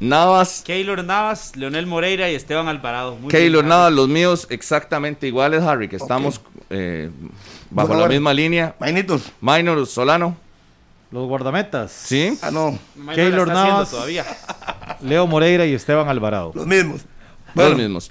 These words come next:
Speaker 1: Zona defensiva.
Speaker 3: Yo veo a Ricardo Blanco, veo a Gamboa, veo a Matarrita y veo a Oviedo en esa convocatoria. Calvo, Pipo, Duarte y Langui.
Speaker 1: O sea, lleve la, lleve la suave
Speaker 3: Ya leí
Speaker 1: para
Speaker 3: defensas, leí las
Speaker 1: <laughs>
Speaker 3: defensas
Speaker 1: ¿Cuántos
Speaker 3: laterales.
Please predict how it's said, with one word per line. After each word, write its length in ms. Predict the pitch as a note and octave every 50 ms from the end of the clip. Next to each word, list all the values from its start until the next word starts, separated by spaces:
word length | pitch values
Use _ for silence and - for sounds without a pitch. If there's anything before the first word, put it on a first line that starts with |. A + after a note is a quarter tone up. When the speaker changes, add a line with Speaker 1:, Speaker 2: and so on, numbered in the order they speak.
| - -
Speaker 1:
Zona 340 | - - - F#3+ G#3 G#3+ A3+ A3
defensiva. 720 | G3+ F3 D#3 D#3+ D#3+ C#3+ - - F#3 G3 F3 C3 F#2 - - -
Speaker 3:
Yo 120 | D3 D#3+
veo 80 | F3+ G3
a 20 |
Ricardo 380 | F#3+ F3+ - F3+ F#3 F#3 F3+ F3+
Blanco, 320 | E3+ F#3 G3 G3+ - F3
veo 100 | D#3+ E3+
a 80 | F3+ F#3
Gamboa, 580 | F#3 F3 E3 D3+ D#3+ F#3+ G3+ G3+ G3+ F#3+ E3+ -
veo 140 | - D#3 F3
a 20 | F#3
Matarrita 480 | F3+ F3 E3+ F#3 F3 E3 F3 D#3 F3+
y 40 | F3
veo 140 | D#3+ F3 F3+
a 20 | F3
Oviedo 320 | E3 E3 F3 F#3 F3+ F3
en 80 | E3 E3
esa 160 | D3 F3+ D#3
convocatoria. 840 | E3+ F3 E3 D#3 D3 D3 C#3+ - F#3 F#3+ G3+ G#3 G3 G3 F#3 - - -
Calvo, 480 | - F#3 G3 G3+ G3 F#3 F#3 F#3 E3 D3
Pipo, 440 | - F#3+ G#3 G#3 - - - D#3+ D3+
Duarte 400 | D#3 F3+ G3 G3 G3 G3 F#3 F#3
y 60 | E3+
Langui. 420 | E3 D#3+ C3+ C#3+ D3 D3+ C#3 G#2+ - -
Speaker 1:
O 40 | -
sea, 140 | A#2 A2 G2
lleve 280 | G2 G#2 A#2+ C3+ C#3+
la, 140 | D3 C#3+ B2
lleve 220 | - A2+ B2+ C#3 D3+
la 100 | D3 A#2
suave 200 | A2+ C3+ C#3 D3 D#3+
Speaker 3:
Ya 20 | G3
leí 40 | A3 G#3+
Speaker 1:
para 80 | G3+ E3
Speaker 3:
defensas, 500 | C#3+ F3 F3+ F3 - E3 D3+ C3+ - E3
leí 240 | D3+ D3 E3+ F#3+ G#3+
las 120 | G#3 G#3
Speaker 1:
<laughs> 80 | G3+ E3
Speaker 3:
defensas 220 | D#3+ C#3 D3 D3
Speaker 1:
¿Cuántos 300 | D#3 E3 F#3 F3+ D#3+ E3
Speaker 3:
laterales. 160 | D#3+ F3 F3